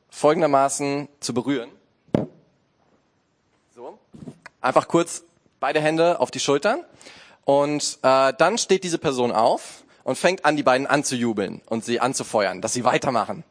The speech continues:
dass sie vorwärts gehen, dass sie mehr Leute berühren. Ähm, genau, und das war's schon. Nach den fünfzehn Sekunden rufen wir laut, „Jetzt aufhören, stopp, stopp“, Steven und Joe ru-,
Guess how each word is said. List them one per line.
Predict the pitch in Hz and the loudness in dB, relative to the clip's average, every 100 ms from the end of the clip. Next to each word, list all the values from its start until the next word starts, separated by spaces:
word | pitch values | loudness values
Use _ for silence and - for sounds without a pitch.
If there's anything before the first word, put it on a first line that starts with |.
| - | -12
dass | 104 | -8
sie | 123 | -4
vorwärts | - 135 127 - | 2 2 2 -2
gehen, | 110 101 | -6 -6
dass | 101 | -6
sie | 113 110 | -4 -4
mehr | 110 120 135 | -2 0 0
Leute | 123 120 113 | 0 -2 -6
berühren. | 95 107 104 - - _ _ _ _ _ _ _ _ _ - | -10 -4 -4 -6 -14 _ _ _ _ _ _ _ _ _ -4
Ähm, | 113 113 110 110 107 _ - | -2 0 -2 -6 -12 _ -4
genau, | 190 160 | -2 0
und | |
das | 123 - | -2 0
war's | 151 - | -2 0
schon. | |
Nach | 127 127 | -2 -2
den | 139 | -2
fünfzehn | 185 196 165 143 | -2 -4 -4 -4
Sekunden | 143 208 196 202 214 - _ - | 0 -2 -2 -4 -4 -10 _ -6
rufen | 156 135 | -4 -2
wir | 131 | 0
laut, | 123 127 | 0 0
„Jetzt | 165 175 - | -2 -4 -2
aufhören, | 196 190 185 170 | -2 0 0 0
stopp, | - 180 - | -2 -2 -2
stopp“, | 190 185 185 | 0 0 -2
Steven | - - 180 175 | -14 -10 -6 -4
und | 160 | -2
Joe | 156 165 165 | -2 0 -2
ru-, | 131 | -6